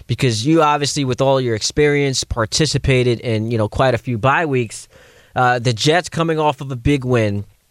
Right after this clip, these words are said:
What, what, what scares me is now you take your foot off the gas pedal because you've got all this momentum. You beat the Broncos, you beat the Eagles, you've got a chance to,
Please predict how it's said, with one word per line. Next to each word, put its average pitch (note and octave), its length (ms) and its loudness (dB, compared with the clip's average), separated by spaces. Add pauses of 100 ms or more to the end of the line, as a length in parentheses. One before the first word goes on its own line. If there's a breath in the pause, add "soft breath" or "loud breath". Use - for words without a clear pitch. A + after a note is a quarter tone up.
(500)
What, D3 320 2
what, C3+ 420 0
what C3+ 200 0
scares F#3 580 0
me D3 240 0
is G#2+ 540 -2 (440 soft breath)
now D3+ 200 2
you F3+ 120 -2
take E3 280 -2
your C#3+ 80 -4
foot D3 180 2
off C3 160 2
the B2+ 80 -6
gas F#2+ 300 -2
pedal - 340 -8 (420 soft breath)
because A#2+ 280 0
you've B2+ 100 0
got C3 220 2
all D#3 180 4
this F3 220 0
momentum. C#3 500 0
You G#2+ 140 -2
beat D#3+ 180 0
the F3 80 -2
Broncos, C#3 600 0
you A2 60 -6
beat D3 200 2
the E3 100 -2
Eagles, C3+ 540 0
you've A#2 80 -6
got D3 160 0
a C3+ 60 -4
chance D3+ 340 -2
to, A#2+ 260 0